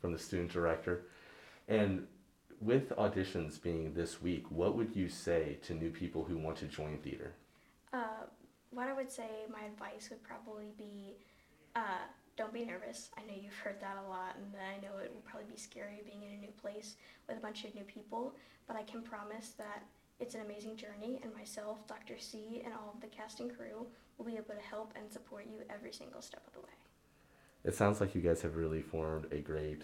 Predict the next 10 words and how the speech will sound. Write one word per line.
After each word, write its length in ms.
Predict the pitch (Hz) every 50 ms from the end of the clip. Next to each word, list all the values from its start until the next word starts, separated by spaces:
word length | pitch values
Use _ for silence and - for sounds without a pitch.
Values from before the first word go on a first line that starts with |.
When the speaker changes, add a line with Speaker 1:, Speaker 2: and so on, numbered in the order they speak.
| - -
Speaker 1:
family 640 | - 85 82 78 80 80 80 78 78 78 78 76 - -
and 480 | 73 73 73 73 73 71 73 73 71 71 - - - - - - - - - - - -
a 100 | - 80 -
cohesive 640 | - - 95 - - - 95 87 - - 87 82 -
group. 280 | 82 82 82 82 85
I've 100 | 76 -
heard 380 | - 95 87 82 80 - - 95
nothing 420 | 92 92 95 92 - 92 87 78
but 140 | - 82 80
great 320 | - 82 82 80 80 80